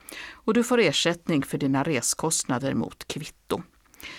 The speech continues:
Sista anmälningsdag är på tisdag den fjortonde oktober klockan arton. Anmäl dig till föreningens telefonsvarare noll fyra femton,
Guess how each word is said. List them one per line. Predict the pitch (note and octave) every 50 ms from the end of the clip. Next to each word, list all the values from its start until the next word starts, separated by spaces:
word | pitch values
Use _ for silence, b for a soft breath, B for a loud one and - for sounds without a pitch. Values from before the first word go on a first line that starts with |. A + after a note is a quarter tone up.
| B B B B B B B B B _ _ -
Sista | - - B3+ A#3 - A#3+ G#3+
anmälningsdag | G3+ F3 E3 D#3 D#3 D#3+ D#3 - - A#3 B3+ A3+
är | G3 G3
på | - A#3+
tisdag | A#3 - - F3 G3+ - - - F#3
den | E3+ E3 D#3+
fjortonde | - - E3 - - - C#3 C#3 D3
oktober | D#3 - - - B2+ B2+ - - C3+
klockan | C3+ - - - - - - - E2 - -
arton. | - E3+ D3 - - - _ - - - - D3+ - - - -
Anmäl | - D#3+ D3+ D3 D3+ E3 G3 G#3+ G#3
dig | A3 A3
till | G#3+ - G#3+ G3+ G3+
föreningens | - - F#3+ D#3+ C3+ C3+ D3 D#3 D#3+ D#3 D3+ D3+ -
telefonsvarare | - C#3+ C#3 C#3 - - D#3+ C#3 A#2+ - - - - C3+ C#3 E3 F3 F3 D#3+ - - - _ -
noll | - C3+ D3+ F3 F#3+ F3+
fyra | F#3 - - D#3 C3+ C3 B2+
femton, | - - E3 D3 C3 A#2+ - - - G3 G#3+